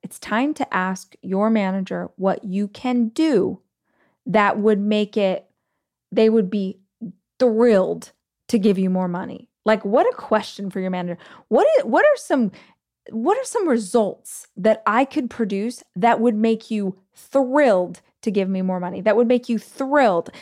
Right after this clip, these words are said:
Not just like, "Okay, here's more money," but like, "Oh, hell yes." I've had that. I have had the most incredible teammates. I have the most incredible teammates that I am like, "Yes,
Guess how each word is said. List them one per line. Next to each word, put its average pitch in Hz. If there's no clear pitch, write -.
Not 349
just 370
like, 233
"Okay, 247
here's 202
more 190
money," 190
but 185
like, 190
"Oh, 214
hell 226
yes." 175
I've 427
had 339
that. 220
I 269
have 320
had 240
the 233
most 247
incredible 277
teammates. 262
I 262
have 277
the 254
most 202
incredible 185
teammates 185
that 208
I 208
am 202
like, 196
"Yes, 269